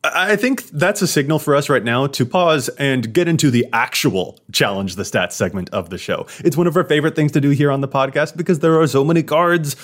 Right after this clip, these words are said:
on E D H R X, so much data, but we don't always agree with it. Sometimes I think that cards see either too much or too little play,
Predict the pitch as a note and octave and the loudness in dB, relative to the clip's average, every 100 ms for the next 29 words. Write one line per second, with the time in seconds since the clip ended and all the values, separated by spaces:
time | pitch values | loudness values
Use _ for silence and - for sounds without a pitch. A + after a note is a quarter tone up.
0 | - E3+ E3+ D3+ E3 E3 E3+ E3+ - F3 | -6 -4 0 2 0 0 -2 -2 2 4
1 | F3 E3+ E3+ E3+ D#3+ B2+ C#3 D3 - C#3 | 2 2 2 2 2 0 2 0 0 0
2 | D3 D3+ D#3 D#3 D#3+ F3 G3 G3 - - | 2 2 2 4 4 4 2 0 -10 -2
3 | F#3 F3 D#3 D#3 D#3+ D3 - C3+ C3 C#3 | 0 2 -2 -2 0 -2 0 0 0 -2
4 | A#2 A2+ G#2 - D#3+ D3 D3 - B2 A#2 | 0 0 -2 -2 0 2 0 0 0 0
5 | C3+ A#2 F3 F3 A2+ B2 | 0 2 2 2 2 0